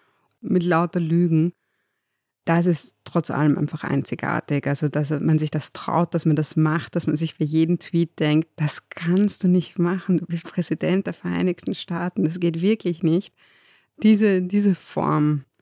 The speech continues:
der absoluten Eskalation, das gibt's in Deutschland nicht. Aber bei dem Fall, äh, von Frau Emke zum Beispiel, äh, hat man schon gesehen, die Macht,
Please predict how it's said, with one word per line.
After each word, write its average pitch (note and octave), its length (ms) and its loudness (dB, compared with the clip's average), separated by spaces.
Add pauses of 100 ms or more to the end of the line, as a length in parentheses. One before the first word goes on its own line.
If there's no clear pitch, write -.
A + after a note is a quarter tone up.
(340)
der - 140 -8
absoluten F3 480 -2
Eskalation, D#3 800 0 (240)
das - 160 -2
gibt's - 220 -2
in F3 100 6
Deutschland D#3 420 2
nicht. D#3+ 380 2
Aber D#3 220 2
bei D#3+ 100 -2
dem E3 140 4
Fall, E3+ 420 0
äh, - 140 -6 (160)
von E3+ 240 0
Frau - 100 -6
Emke F3 440 2
zum F3 180 2
Beispiel, E3+ 480 0 (400)
äh, E3+ 100 2
hat E3 180 2
man E3 120 4
schon A3 160 4
gesehen, D#3 600 -2
die D#3+ 60 2
Macht, D#3 640 2